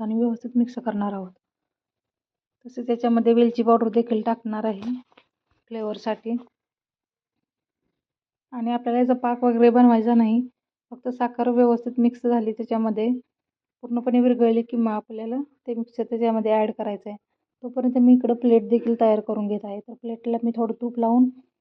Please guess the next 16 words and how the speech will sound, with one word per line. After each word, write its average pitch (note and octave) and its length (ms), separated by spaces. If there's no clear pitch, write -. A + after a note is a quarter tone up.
व्यवस्थित A#3 320
पसरवून B3 480
घेत A#3 200
आहे, G#3 260
जेणेकरून A3+ 440
आपली A#3+ 300
मिक्सर B3 220
तयार A#3 160
झालं A#3+ 200
की A#3+ 120
आपण A3+ 200
लगेच A#3 320
प्लेटमध्ये A3+ 420
ट्रान्सफर A#3 380
करणार G#3 360
आहोत G#3+ 160